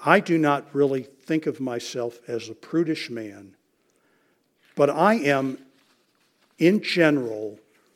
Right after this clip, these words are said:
really not comfortable with thinking about God, or quite honestly, to have him thinking about me in sexual relations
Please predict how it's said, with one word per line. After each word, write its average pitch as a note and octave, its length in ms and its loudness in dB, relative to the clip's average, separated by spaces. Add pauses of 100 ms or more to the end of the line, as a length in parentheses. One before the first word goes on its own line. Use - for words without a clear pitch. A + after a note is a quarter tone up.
(160)
really G#3 560 2
not E3 440 0
comfortable G#2 920 -6 (920)
with D3 360 4
thinking G3 340 -4
about E3 460 -6
God, G#2+ 600 -6 (1300)
or G#3+ 200 4
quite D#3+ 320 2
honestly, D3+ 480 0
to C#3 160 -10
have C#3 260 -2
him G#3+ 240 -4
thinking D#3 460 -6
about A2+ 500 -12
me A2+ 520 -8 (1700)
in C#3+ 220 2
sexual D3 840 -2 (180)
relations A#2+ 960 -6